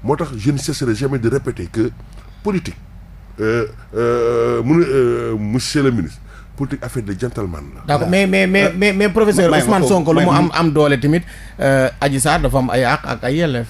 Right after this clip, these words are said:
Speaker 1: Non, moo tax ma ni la, néew ma la de, néew ma la ñu farax ko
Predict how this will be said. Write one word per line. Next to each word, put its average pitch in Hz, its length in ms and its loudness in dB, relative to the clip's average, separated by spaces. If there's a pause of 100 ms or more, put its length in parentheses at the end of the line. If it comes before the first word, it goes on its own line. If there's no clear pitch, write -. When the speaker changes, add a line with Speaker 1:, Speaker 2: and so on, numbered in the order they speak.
(120)
Speaker 1:
Non, 180 160 4 (100)
moo 185 160 4
tax 180 160 -4
ma 156 100 0
ni 127 100 0
la, 90 180 0
néew 240 180 4
ma 220 180 4
la 175 100 4
de, 156 120 6 (200)
néew 294 200 4
ma 262 120 2
la 208 160 4
ñu 190 160 4
farax 170 320 0
ko 131 120 0